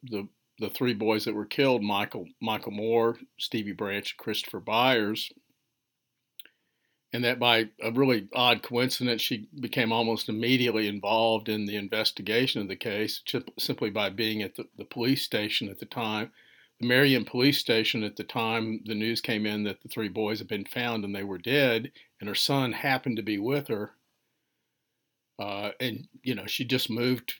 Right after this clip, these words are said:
two or three weeks before to, uh, from, uh, the neighborhood of the three boys to the trailer park where Jesse Misskelley lived.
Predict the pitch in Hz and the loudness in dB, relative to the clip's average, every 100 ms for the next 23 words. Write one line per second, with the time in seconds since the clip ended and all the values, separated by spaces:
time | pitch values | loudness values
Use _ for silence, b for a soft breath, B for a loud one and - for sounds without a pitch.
0 | - 135 127 - 123 107 113 117 - 101 | -2 2 2 4 2 2 0 -2 -6 -8
1 | - 110 110 127 123 117 104 104 101 - | -6 -2 0 0 -2 -2 -2 -4 -6 -12
2 | b b b b b b b _ 120 95 | b b b b b b b _ -10 -6
3 | 98 101 104 - 104 104 110 139 - 110 | -4 -6 -6 -4 -2 -2 -6 -10 -16 -18
4 | _ 104 98 - 90 - 101 95 95 110 | _ -6 -6 -8 -14 -8 -4 -4 -2 -2
5 | 113 113 120 113 101 - 120 101 110 113 | 0 0 0 -2 -6 -2 -2 0 2 2
6 | 117 127 - - 110 101 101 - 151 95 | 4 2 0 0 -2 -2 -8 -14 -8 -8
7 | - 110 113 113 120 113 120 - 107 107 | -4 0 0 0 0 2 0 0 -2 -2
8 | 101 107 - 107 107 - 120 113 110 110 | -2 -4 -2 -2 -2 -2 2 2 2 0
9 | 104 110 113 110 | 0 0 -2 -4